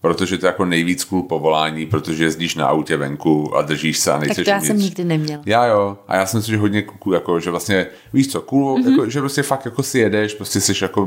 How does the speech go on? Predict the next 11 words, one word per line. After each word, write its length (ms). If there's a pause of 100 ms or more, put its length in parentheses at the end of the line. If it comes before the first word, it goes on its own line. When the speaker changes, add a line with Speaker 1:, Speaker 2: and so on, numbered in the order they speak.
(140)
Speaker 1:
takový 300
jako, 300
uh, 180 (1120)
freerider, 760
nebo 180
jak 120
se 100
to 80
říká, 240
easy 160
rider 360